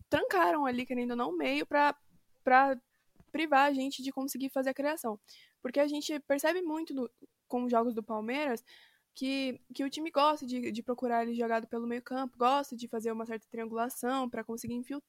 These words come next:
in-, infiltrar na defesa adversária. Mas o São Paulo deu uma conta no primeiro tempo, querendo ou não, e se posicionou e, e se organizou muito bem pra conseguir barrar isso. E a gente conseguiu, é, achar formas de chegar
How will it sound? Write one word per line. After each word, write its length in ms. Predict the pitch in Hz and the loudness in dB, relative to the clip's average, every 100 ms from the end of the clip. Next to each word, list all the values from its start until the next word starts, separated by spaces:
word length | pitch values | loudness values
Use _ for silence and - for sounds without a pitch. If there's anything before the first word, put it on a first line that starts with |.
| - | -8
in-, 160 | 254 247 | -6 -2
infiltrar 520 | 254 - 311 - 247 | -2 -2 -4 0 0
na 80 | 254 | 0
defesa 260 | 262 254 | -2 -4
adversária. 600 | 247 240 262 294 220 214 - _ - - _ - | -4 -4 -4 -4 -6 -8 -10 _ -20 -20 _ -4
Mas 320 | 247 254 294 | 2 2 2
o 60 | 277 | -2
São 140 | 262 | -4
Paulo 160 | 254 254 | -4 -2
deu 100 | 254 | -4
uma 160 | 285 | -4
conta 400 | 302 247 247 254 | -4 -4 -4 -4
no 80 | 247 | -6
primeiro 320 | 233 226 226 | -6 -6 -6
tempo, 300 | 233 247 277 | -6 -6 -6
querendo 280 | - 208 202 | -6 -8 -6
ou 40 | 208 | -6
não, 240 | 220 440 _ - - _ _ | -6 -8 _ -20 -20 _ _
e 280 | 247 285 330 | -4 -2 -4
se 160 | - | -4
posicionou 680 | 294 294 294 277 254 262 285 | -2 -2 -2 -2 0 2 2
e, 500 | 269 262 254 254 247 | 2 0 0 -2 -4
e 100 | - | -4
se 100 | 254 | -2
organizou 400 | 277 262 277 269 | 0 0 0 0
muito 280 | 269 285 370 | -2 -4 -4
bem 280 | 294 277 302 | -4 -2 -4
pra 200 | 285 269 | -2 -2
conseguir 540 | 277 277 - 247 269 | -4 -6 -4 -2 -2
barrar 380 | 247 285 311 294 294 | 0 0 2 2 2
isso. 360 | 233 - 220 - - - - _ | -2 -6 -14 -16 -20 -20 -20 _
E 220 | 269 302 | 0 4
a 80 | 330 | 4
gente 240 | 330 330 | 4 -2
conseguiu, 720 | - 370 415 294 277 359 339 - - | -2 0 0 0 2 2 2 0 -2
é, 380 | 247 247 240 240 | 0 2 2 0
achar 540 | - 247 - 254 240 247 | 0 0 2 2 2 0
formas 380 | 240 240 247 233 | 0 0 0 -2
de 60 | 220 | -4
chegar 500 | - 214 247 381 | -6 -2 0 0